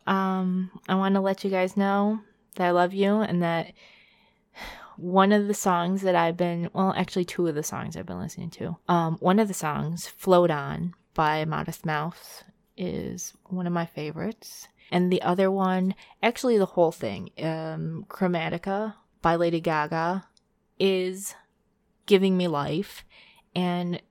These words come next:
it has been one of the albums that has, um, been helping me through this depression time.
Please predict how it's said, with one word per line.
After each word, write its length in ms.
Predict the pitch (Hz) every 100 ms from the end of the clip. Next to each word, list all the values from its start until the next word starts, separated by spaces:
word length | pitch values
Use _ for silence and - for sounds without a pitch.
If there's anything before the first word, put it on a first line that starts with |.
| _ -
it 180 | 196 180
has 280 | 202 196 185
been 720 | - 180 170 170 170 170 170 - -
one 280 | 180 180 180
of 60 |
the 140 | 175 170
albums 520 | 165 165 170 165 -
that 260 | 165 156 160
has, 840 | - - 165 151 - 160 175 - - - - - _ _ _ _
um, 460 | - 180 175 170 175
been 160 | 180
helping 420 | 175 175 165 175 170
me 140 | 165
through 420 | - - 170 160
this 200 | 156 147
depression 580 | - 147 - 147 - 165
time. 540 | - 143 139 139 160